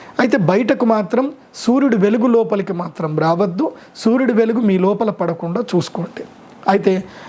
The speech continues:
అమెరికాలో దర్బలు దొరకకపోవచ్చు, దర్బలు దొరకకపోతే ఏం చేయాలంటే కనీసం తులసి చెట్లైనా సరే మీ బెడ్‌రూమ్లో ఆ ప్రాంతం లోపల ఆ పాటికి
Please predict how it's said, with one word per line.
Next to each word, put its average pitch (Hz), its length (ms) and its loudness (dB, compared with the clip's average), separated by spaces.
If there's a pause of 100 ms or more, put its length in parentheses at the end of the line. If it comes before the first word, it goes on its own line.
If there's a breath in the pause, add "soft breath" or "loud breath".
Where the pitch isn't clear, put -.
(160 loud breath)
అమెరికాలో 240 680 2
దర్బలు 196 500 0
దొరకకపోవచ్చు, 185 960 -2 (440 loud breath)
దర్బలు 202 340 2
దొరకకపోతే 208 580 0
ఏం 202 120 0
చేయాలంటే 185 420 0
కనీసం 208 500 0
తులసి 233 400 0 (100)
చెట్లైనా 208 440 -2
సరే 247 360 -2 (360 loud breath)
మీ 190 160 4
బెడ్‌రూమ్లో 202 540 2
ఆ 190 160 0
ప్రాంతం 196 540 0
లోపల 208 240 -2
ఆ 175 200 -2
పాటికి 185 560 -2